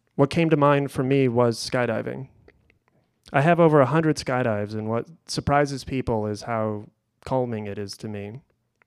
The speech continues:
And it's that, it's that presence of mind. Where, where else would you be in that moment?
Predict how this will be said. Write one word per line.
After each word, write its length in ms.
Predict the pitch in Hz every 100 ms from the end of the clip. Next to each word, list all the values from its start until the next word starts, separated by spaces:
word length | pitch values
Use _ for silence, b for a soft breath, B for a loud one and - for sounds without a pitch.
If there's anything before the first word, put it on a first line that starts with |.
| _ _ _ _ _ -
And 100 | 143
it's 160 | 143
that, 220 | - 135 -
it's 140 | 156 -
that 180 | 170
presence 400 | - 156 147 131
of 80 | 117
mind. 360 | 110 113 104 98
Where, 300 | 110 120 120 b b b
where 400 | 120 120 147 147
else 340 | 131 139 -
would 220 | 113 110
you 140 | 113 117
be 380 | 110 123 107 107
in 180 | 107
that 200 | 107 110
moment? 520 | 110 117 113 - -